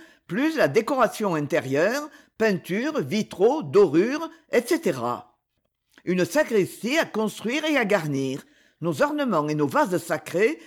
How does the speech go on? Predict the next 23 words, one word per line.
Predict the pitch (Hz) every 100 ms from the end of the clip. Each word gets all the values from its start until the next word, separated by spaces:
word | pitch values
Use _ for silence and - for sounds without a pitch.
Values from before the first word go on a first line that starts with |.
| _
sont | - 233
dans | 294 214 175
un |
état | 160 160 247 311
déplorable. | 156 277 - 196 135 127 110 139 143 - _ _ _ _ _ _ _ _ _ _ _ _ _ _
Et | 294
d'un, | 160 147 135 143 _ _ _
ça | 247
fait | 247 - 311
cinquante | 330 - 302 320 320
mille | 269 254 185
francs. | - 135 131 139 - _ _ _ -
Après. » | 285 143 147 139 - _ _ _ _ _ _ _ _ _ _ _ _ _ _ _ _ -
Le | 185
curé | 190 302 277
sauta | 160 247 240 220 302
de | 247
dessus | 147 226 330
sa | 311 185
chaise. « | - 143 127 127 123 156 _ _ _ _ _ _ _ _ _
Cinquante | - 302 - 240 196
mille | 170 151
francs, | 143 165 247 320